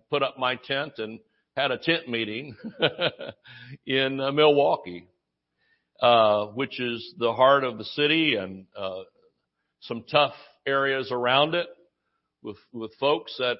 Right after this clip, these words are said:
don't mind screaming. One time, there, a bunch, carload full of young people drove by the tent, and they were shouting, "Hallelujah, glory to God." You know, they're mocking us.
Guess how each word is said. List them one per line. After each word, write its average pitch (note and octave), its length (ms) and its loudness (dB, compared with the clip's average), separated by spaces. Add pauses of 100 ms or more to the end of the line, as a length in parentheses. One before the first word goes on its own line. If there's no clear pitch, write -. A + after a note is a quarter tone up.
(220)
don't C#3+ 240 -2
mind C#3+ 300 -2
screaming. D#3 440 -10 (300)
One D#3+ 240 -2
time, C#3 280 0
there, B2+ 160 -4
a A#2 40 -12 (280)
bunch, C3+ 220 -2 (140)
carload D3 500 2 (240)
full C#3 260 -2
of G#2 140 -8 (140)
young C#3+ 260 -2
people C#3 340 -4
drove C3 360 0
by C3+ 200 4
the B2 100 -10 (100)
tent, C#3+ 260 -2 (560)
and A2+ 100 -8
they D3 120 2
were C#3+ 120 -4
shouting, D3 420 4
"Hallelujah, D3 720 2
glory C#3+ 280 0
to C3 80 -6
God." C#3+ 200 -2
You D3 80 -4
know, C#3 40 -2
they're C3+ 140 0
mocking B2+ 560 0
us. F2+ 280 -20